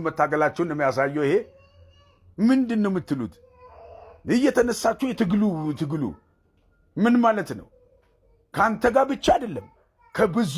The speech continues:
የሲዳማ ትላልቅ ምሁራን ጋር፣ ከብዙ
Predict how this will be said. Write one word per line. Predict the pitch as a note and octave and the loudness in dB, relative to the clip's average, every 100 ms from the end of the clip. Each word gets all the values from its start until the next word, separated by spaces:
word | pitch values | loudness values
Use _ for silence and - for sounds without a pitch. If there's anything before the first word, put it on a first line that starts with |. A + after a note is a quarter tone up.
| D#4+ | 2
የሲዳማ | C#4+ F#3+ E3 E3 E3 F3+ | 2 -4 0 0 2 0
ትላልቅ | E3 E3 E3 F#3 - | 2 2 2 0 -4
ምሁራን | E3 B2 D3 E3+ F3+ | -4 0 2 2 0
ጋር፣ | C#4 - _ _ _ _ _ _ _ _ _ _ | -2 -4 _ _ _ _ _ _ _ _ _ _
ከብዙ | - G#3+ B3 | 0 2 2